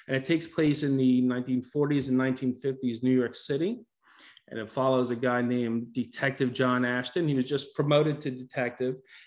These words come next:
and he gets his first case. He's a, on a missing persons unit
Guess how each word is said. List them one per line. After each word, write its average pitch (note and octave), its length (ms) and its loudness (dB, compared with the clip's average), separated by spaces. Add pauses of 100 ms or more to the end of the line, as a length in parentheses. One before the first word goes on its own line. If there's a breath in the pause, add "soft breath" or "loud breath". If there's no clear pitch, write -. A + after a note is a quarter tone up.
(120)
and B2 100 -6
he D#3 160 2
gets D3+ 240 2
his C3 180 2
first D3 420 -2
case. C#3+ 340 2
He's B2+ 240 0
a, B2 200 2
on A#2+ 200 -2
a A2 40 -4
missing B2 640 0
persons B2 720 -4
unit A2 440 -6